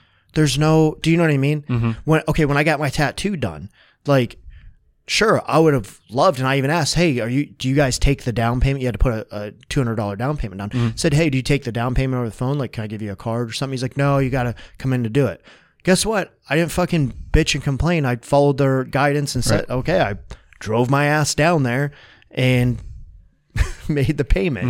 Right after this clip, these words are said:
Speaker 2: Mm-hmm.
Speaker 1: You know what I mean? So the thing is, is that, like, again, we're, we're not going to, other businesses aren't going to adjust their method that works for them with flow. Businesses aren't stupid.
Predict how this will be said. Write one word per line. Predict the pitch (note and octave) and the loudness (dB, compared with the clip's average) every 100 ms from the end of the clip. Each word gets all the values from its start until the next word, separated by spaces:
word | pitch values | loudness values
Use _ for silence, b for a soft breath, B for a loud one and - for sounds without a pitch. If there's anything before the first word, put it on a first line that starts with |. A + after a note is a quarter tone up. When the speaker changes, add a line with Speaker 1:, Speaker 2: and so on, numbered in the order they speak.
| C3+ | 2
Speaker 2:
Mm-hmm. | C3+ | 2
Speaker 1:
You | |
know | C#3 | 4
what | C3 | 2
I | |
mean? | B2+ C#3 D3+ - B B B B | 2 0 0 -4 B B B B
So | - F3 D#3+ D3+ - B B | 0 4 4 2 -4 B B
the | - | -2
thing | D#3+ A3+ G3 | 0 2 4
is, | D3+ | 2
is | C3+ | 2
that, | D#3 D3+ | 0 0
like, | D3 C#3 - _ _ | 0 -2 -6 _ _
again, | E3 D#3+ C3+ G#2 G3 | -4 0 0 0 -4
we're, | C#3 E3 F#3+ F#3+ - - - - | -2 0 2 0 -4 -10 -12 -12
we're | C#3 F3 G3 | -2 2 2
not | F3+ B2+ | 0 -2
going | A#2 A#2 | -4 0
to, | C3 - | -2 0
other | F3+ | 0
businesses | E3+ D3 A#2+ A#2+ | 2 0 -2 -6
aren't | - B2 C3 | -6 -6 -6
going | B2+ B2+ A#2+ | -6 -4 -4
to | - A2+ G2+ B B B | -4 -4 -4 B B B
adjust | C#3 A2 C#3+ B2+ - G#2 | -2 2 2 2 -2 -2
their | C3 D#3 | 2 2
method | C3+ C3 B2+ C3 G#2 | 2 0 0 -2 -4
that | A2 A2+ | -4 -2
works | C3 C#3 - - | -2 -2 -4 -6
for | C3+ D3 | 0 2
them | B2+ C3 B2 | 2 2 2
with | A#2 A#2+ | 0 -2
flow. | - B2+ A#2 D#2+ - B B C3 - D3+ B2+ | -4 -2 -2 -4 -8 B B -20 -18 -2 4
Businesses | G#3 A3 A3+ A3 F#3 | 4 4 -4 -2 -2
aren't | F3+ - | -2 -2
stupid. | - - E3 D#3+ - D2+ | -2 2 4 4 0 -2